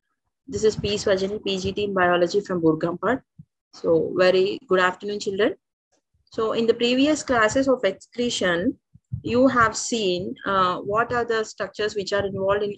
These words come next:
excretion, especially about the kidney, the structure of kidney and functioning of the kidney, how the kidney works for the filtration of the blood, purification of the blood, and, uh,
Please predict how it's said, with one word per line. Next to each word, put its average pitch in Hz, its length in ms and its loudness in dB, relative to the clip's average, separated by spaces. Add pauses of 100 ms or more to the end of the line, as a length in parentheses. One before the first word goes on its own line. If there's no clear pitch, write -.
excretion, 180 520 -6
especially 185 560 0
about 196 260 0
the 180 80 -4
kidney, 180 420 -2 (380)
the 185 80 0
structure 233 480 0
of 240 140 -4
kidney 196 340 -2
and 196 220 -2
functioning 202 440 -2
of 190 140 0
the 185 80 -4
kidney, 185 420 -4 (280)
how 220 280 2
the 214 300 2
kidney 233 560 -2 (260)
works 214 360 2
for 214 160 -4
the 202 340 -4
filtration 240 540 0
of 220 120 -10
the 214 80 -4
blood, 185 360 2
purification 220 640 -4
of 196 140 -6
the 185 100 2
blood, 180 340 2 (1000)
and, 196 280 -2
uh, 170 160 -2